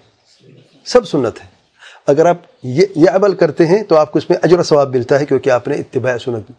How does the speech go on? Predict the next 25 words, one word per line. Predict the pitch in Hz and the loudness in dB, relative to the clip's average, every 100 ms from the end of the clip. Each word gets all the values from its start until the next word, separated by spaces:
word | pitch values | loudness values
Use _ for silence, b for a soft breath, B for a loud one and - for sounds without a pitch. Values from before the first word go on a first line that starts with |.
| B B - | B B -2
آپ | 135 | -2
کی | 135 | 2
نیت | 143 143 | 0 0
ہونی | 131 | -2
چاہیے | 120 139 | 0 -2
کہ | 135 | 0
آپ | 127 - | -2 -2
اللہ | 127 117 | -6 -2
تعالیٰ | 120 131 151 | 0 0 -2
کے | 139 | -4
پیارے | - 123 117 | -2 -2 -2
پیغمبر | 127 113 | -4 -4
صلی | 117 | -6
اللہ | 123 | -8
علیہ | - 123 | -8 -14
وسلم | |
کی | - _ b b _ | -14 _ b b _
اتباع | - - 120 107 | -16 -6 -2 -2
کر | 101 95 | -4 -12
رہے | 92 | -18
ہیں۔ | 87 _ _ _ _ _ _ _ _ _ _ _ _ - | -20 _ _ _ _ _ _ _ _ _ _ _ _ -12
اور | |
کھانے | - 147 151 | 0 0 2
کے | 151 | 2
بعد | 143 165 | 2 0